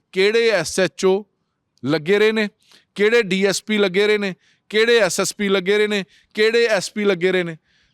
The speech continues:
ਜਿਹੜੇ ਪਿਛਲੇ ਪੰਦਰਾਂ ਪੰਦਰਾਂ ਸਾਲ ਤੋਂ ਲੱਗੇ ਰਹੇ ਹੈਗੇ ਨੇ, ਤੁਸੀਂ ਉਹਨਾਂ ਨੂੰ ਬਦਲ ਦਿਓ। ਘੱਟੋ ਘੱਟ ਪੂਰਾ ਨਹੀਂ ਤੇ ਪੰਜਾਬ ਦੇ ਵਿੱਚ ਅ-, ਅੱਧ ਤੋਂ ਜ਼ਿਆਦਾ ਤੇ ਨਸ਼ਾ ਖਤਮ ਹੋ ਹੀ ਸਕਦਾ ਹੈਗਾ ਨਾ,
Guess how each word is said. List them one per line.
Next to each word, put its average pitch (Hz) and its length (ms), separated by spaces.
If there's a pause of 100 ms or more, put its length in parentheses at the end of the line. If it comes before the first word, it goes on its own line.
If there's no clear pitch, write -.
(140)
ਜਿਹੜੇ 269 320
ਪਿਛਲੇ 262 400
ਪੰਦਰਾਂ 233 360
ਪੰਦਰਾਂ 233 320
ਸਾਲ 220 260
ਤੋਂ 233 140
ਲੱਗੇ 196 320
ਰਹੇ 226 140
ਹੈਗੇ 175 240
ਨੇ, 160 240 (460)
ਤੁਸੀਂ 190 220
ਉਹਨਾਂ 226 220
ਨੂੰ 226 140
ਬਦਲ 185 300
ਦਿਓ। 208 160 (480)
ਘੱਟੋ 214 260
ਘੱਟ 220 220
ਪੂਰਾ 214 420
ਨਹੀਂ 202 240 (480)
ਤੇ - 60
ਪੰਜਾਬ 180 580
ਦੇ 214 100
ਵਿੱਚ 214 480
ਅ-, - 960
ਅੱਧ 214 180
ਤੋਂ 254 160
ਜ਼ਿਆਦਾ 214 300
ਤੇ 220 120
ਨਸ਼ਾ 214 260
ਖਤਮ 202 280
ਹੋ 175 100
ਹੀ 185 60
ਸਕਦਾ 196 300
ਹੈਗਾ 156 180
ਨਾ, 170 100